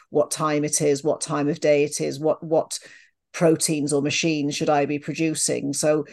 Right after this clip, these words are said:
there's a lot to do with your, your processes that you can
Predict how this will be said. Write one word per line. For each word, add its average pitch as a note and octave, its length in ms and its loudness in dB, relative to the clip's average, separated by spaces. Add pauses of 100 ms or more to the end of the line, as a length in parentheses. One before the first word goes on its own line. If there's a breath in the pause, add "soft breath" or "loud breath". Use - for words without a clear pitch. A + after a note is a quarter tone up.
(220 loud breath)
there's D3 240 2
a D#3+ 60 2
lot E3+ 240 4
to E3+ 80 -6
do D#3+ 180 -4
with D3+ 160 -4
your, D3+ 220 -2
your D#3 160 0
processes D3+ 880 -2
that D3+ 120 -2
you D3 160 -4
can D3 380 -6